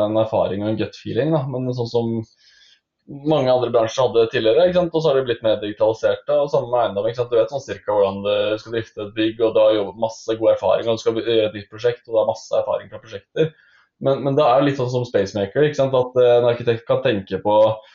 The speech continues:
på, ikke sant, eh, femti, seksti ulike måter å planlegge et bygg på, eh, og så tegner du ut kanskje to eller tre, og så, og så gir du et, på en måte, skisseprosjekt, mens, mens Spacemaker har jo fått en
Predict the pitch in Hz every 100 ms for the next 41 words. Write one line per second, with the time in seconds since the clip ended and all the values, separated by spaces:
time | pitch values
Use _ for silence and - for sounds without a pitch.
0 | _ - - _ _ _ - 123 120 117
1 | 113 117 117 117 113 127 120 - 131 123
2 | 120 120 117 113 113 120 - 120 110 123
3 | 117 107 - - 113 110 110 110 110 110
4 | 110 113 120 101 101 117 117 104 - 101
5 | 117 101 101 104 104 104 101 - 143 147
6 | 139 131 127 127 120 123 123 120 117 -
7 | 98 117 117 117 113 110 _ _ - 147
8 | 104 101 107 117 117 113 113 110 107 131
9 | 151 160 135 127 123 117 123 120 113 110
10 | 107 104 110 113 107 107 110 104 101 143
11 | 175 - 143 139 - - 143 131 - -
12 | 123 113 113 113 147 117 117 117 117 117